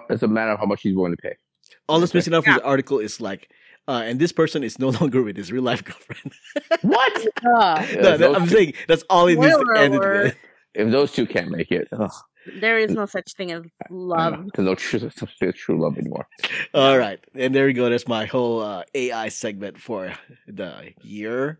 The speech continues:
Speaker 2: maybe, hopefully. All right.
Speaker 3: I
Speaker 2: Thanks.
Speaker 3: feel like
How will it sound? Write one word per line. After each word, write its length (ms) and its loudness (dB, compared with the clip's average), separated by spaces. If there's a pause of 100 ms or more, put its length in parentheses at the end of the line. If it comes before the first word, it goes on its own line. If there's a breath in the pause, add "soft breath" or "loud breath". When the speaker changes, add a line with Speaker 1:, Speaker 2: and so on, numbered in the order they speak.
Speaker 2:
maybe, 260 -8
hopefully. 400 -10 (560 loud breath)
All 140 6
right. 160 0 (400 loud breath)
Speaker 3:
I 80 6
Speaker 2:
Thanks. 140 4
Speaker 3:
feel 140 2
like 120 -2